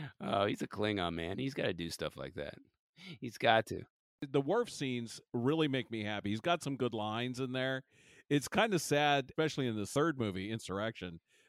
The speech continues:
Speaker 2: that Worf just becomes a joke character. But here
Speaker 1: Yeah.
Speaker 2: he's got some really great lines when they say, you know, "It's a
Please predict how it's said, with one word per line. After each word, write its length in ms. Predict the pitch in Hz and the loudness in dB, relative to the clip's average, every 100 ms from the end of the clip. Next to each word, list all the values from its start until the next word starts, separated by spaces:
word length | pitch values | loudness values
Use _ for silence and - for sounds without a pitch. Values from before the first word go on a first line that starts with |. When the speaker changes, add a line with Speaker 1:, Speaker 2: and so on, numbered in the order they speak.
| - | -2
Speaker 2:
that 160 | 120 113 | 0 4
Worf 300 | 123 120 - | 4 4 2
just 220 | 120 - | -2 0
becomes 520 | 110 143 104 104 - | -4 -4 -4 -4 -6
a 80 | 90 | -10
joke 360 | 78 113 113 - | -4 0 0 0
character. 580 | 92 95 95 98 90 87 _ _ _ _ | -4 -4 -6 -6 -6 -8 _ _ _ _
But 120 | 135 127 | 4 8
here 160 | 180 | 10
Speaker 1:
Yeah. 60 | 214 | 10
Speaker 2:
he's 120 | 156 | 8
got 220 | 151 127 | 6 4
some 220 | - 113 | 2 2
really 180 | 127 160 | 4 4
great 260 | 120 117 101 | 4 0 0
lines 580 | 110 110 107 104 101 - | -2 0 -2 -2 -6 -8
when 220 | 107 104 | -4 -2
they 120 | 95 95 | -2 -4
say, 160 | 107 | -4
you 100 | 98 | -6
know, 120 | 90 87 | -6 -6
"It's 80 | - | -4
a 320 | 98 90 87 | -4 -6 -10